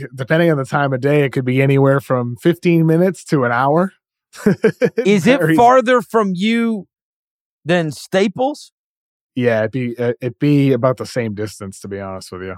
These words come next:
Speaker 1: Like, pretty much identical distance.
Speaker 2: Oh, it is. Okay.
Speaker 1: Yeah.
Speaker 2: Okay. So it's not, like, way out of the way. I, I, I don't have
Speaker 1: No.
Speaker 2: any, I, I, I, I don't have any, uh, sense of direction when it comes to
Speaker 1: Yeah.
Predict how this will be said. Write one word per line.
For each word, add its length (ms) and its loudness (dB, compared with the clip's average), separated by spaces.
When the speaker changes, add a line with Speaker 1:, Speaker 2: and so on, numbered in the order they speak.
Speaker 1:
Like, 140 -14
pretty 200 -6
much 180 -8
identical 500 -8
distance. 560 -14
Speaker 2:
Oh, 180 -6
it 80 -14
is. 340 -18
Okay. 280 -10
Speaker 1:
Yeah. 220 -14
Speaker 2:
Okay. 260 -8
So 180 0
it's 160 -2
not, 320 2
like, 180 0
way 320 0
out 220 -2
of 80 -12
the 80 -14
way. 300 -4
I, 200 0
I, 160 2
I 40 -2
don't 240 -4
have 180 -4
Speaker 1:
No. 80 -4
Speaker 2:
any, 120 -6
I, 140 2
I, 180 2
I, 340 2
I 40 2
don't 200 2
have 180 0
any, 300 -6
uh, 240 -6
sense 300 -8
of 80 -12
direction 540 -4
when 120 -10
it 100 -16
comes 380 -6
to 180 -10
Speaker 1:
Yeah. 360 -12